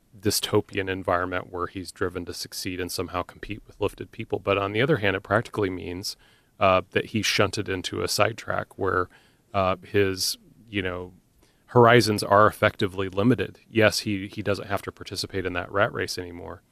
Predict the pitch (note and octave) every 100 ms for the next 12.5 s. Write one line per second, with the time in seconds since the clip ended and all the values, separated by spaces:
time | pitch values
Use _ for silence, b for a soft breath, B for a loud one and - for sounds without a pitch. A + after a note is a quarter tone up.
0 | _ _ _ G#2 F2+ F#2+ F#2 F#2 - F2+
1 | F2 F2+ F2+ - - G2 G#2+ B2 D#3 -
2 | G#2+ - - G#2 F#2+ G2 G2+ A2 G#2 F#2+
3 | F#2+ F2+ F2+ F#2 F#2+ F2+ G2 G#2 F#2 F2+
4 | F#2+ G2 F2+ - G2+ G#2 A#2+ - G2+ F#2+
5 | F#2+ - _ _ _ G#2 - A2 - A#2+
6 | A2 G2 F2+ G#2+ - F#2+ F#2 G2 F#2 F#2
7 | G2 G#2 - G#2 F#2+ G2 - F#2 F#2+ F#2+
8 | - F2 F#2+ F#2 G2 F#2 F2+ F#2+ F2+ -
9 | G2 G2 F#2+ _ _ _ _ _ G#2 F#2+
10 | F2+ F#2 F#2+ F#2 F#2 F#2 A2 A2 B2+ B2+
11 | B2+ C#3+ - - _ _ _ _ A#2 A2+
12 | A#2+ _ A#2 G#2+ A2